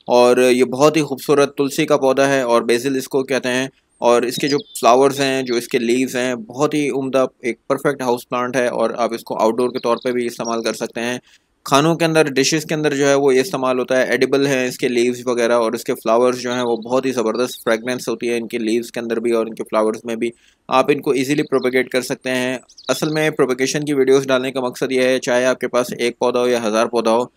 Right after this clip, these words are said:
आप कोशिश करें, आप उनको मज़ीद प्रोपेगेट करें, उनको मल्टीप्लाई करें और जितना आप गार्डन को अपने बढ़ा सकते हैं, ज़्यादा से ज़्यादा अपने गार्डन को बढ़ाएं,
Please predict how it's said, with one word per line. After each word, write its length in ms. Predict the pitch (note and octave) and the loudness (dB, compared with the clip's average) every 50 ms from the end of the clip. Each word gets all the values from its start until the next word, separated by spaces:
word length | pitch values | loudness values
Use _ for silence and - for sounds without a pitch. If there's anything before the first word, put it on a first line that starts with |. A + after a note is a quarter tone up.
| _ _ _ _ - | _ _ _ _ 2
आप 200 | B2+ C3 B2+ - | 2 2 2 2
कोशिश 280 | - D3+ D3 D#3 D3+ D3 | -2 -2 0 0 -6 -4
करें, 200 | - D#3 D3 D3+ | -2 -2 -2 0
आप 160 | D3 C#3 C3+ C3 | -2 -2 -2 -4
उनको 220 | C#3 C#3 - C#3 | -6 -2 -2 0
मज़ीद 280 | C3 B2 A#2+ C3 C#3 C3+ - | 0 0 -2 -2 -2 -4 -2
प्रोपेगेट 400 | - C3 A2+ B2+ B2 B2+ B2+ B2 - | -4 -2 -2 -2 0 -2 -2 -2 0
करें, 180 | - B2+ C3 C3 | 0 2 2 2
उनको 240 | B2+ B2+ - C3 B2 | 0 0 -4 -4 -2
मल्टीप्लाई 460 | A#2 A2 A2+ A#2+ B2 - B2+ B2 B2 | -2 -2 -2 -2 -2 2 2 2 2
करें 220 | A#2+ C3 B2+ C3 C3 | 2 0 0 0 0
और 200 | B2 B2 B2 A#2+ | 0 -2 -2 -2
जितना 340 | - B2 - - C#3 C#3 C3+ | -6 -10 -8 -6 -4 -2 -2
आप 200 | B2+ A#2+ A2+ G#2+ - - | -2 -4 -6 -10 -6 -2
गार्डन 260 | A2+ G#2 G#2+ A#2+ B2 | 0 0 0 0 -4
को 140 | B2 B2 B2 | -2 -4 -4
अपने 180 | A#2 - B2 B2 | -4 -4 -6 -4
बढ़ा 260 | A2 G#2 G#2 G#2 A#2 A#2+ | -2 -2 0 0 -2 -2
सकते 260 | A#2+ C3+ - _ A#2+ | -4 -8 -10 _ -8
हैं, 80 | B2 A#2 | -6 -2
ज़्यादा 220 | A2+ G#2+ A2 A#2 | -2 -2 -2 -4
से 60 | A#2 | -6
ज़्यादा 320 | A#2 A2 G2+ G#2+ A#2 A#2 A2+ | -2 -2 -2 0 0 0 -2
अपने 240 | G#2+ - - A#2 A2+ | -2 -4 -8 -10 -4
गार्डन 260 | G#2 G#2 G#2 A2+ A2+ | -2 -2 -2 -2 -2
को 120 | A2 A#2+ G#2+ | -4 -4 -4
बढ़ाएं, 300 | G#2 G#2 G#2+ A2 A#2+ A#2+ | -2 0 0 0 0 -2